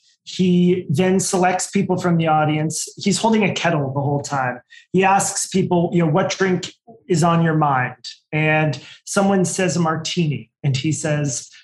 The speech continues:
"Oh, a gin martini or a vodka martini?" And they say, "Vodka."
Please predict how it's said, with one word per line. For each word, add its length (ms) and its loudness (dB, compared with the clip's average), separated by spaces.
"Oh, 160 0
a 60 2
gin 280 2
martini 540 2
or 140 2
a 100 0
vodka 360 0
martini?" 480 -6
And 100 -20
they 120 -2
say, 260 0
"Vodka." 460 0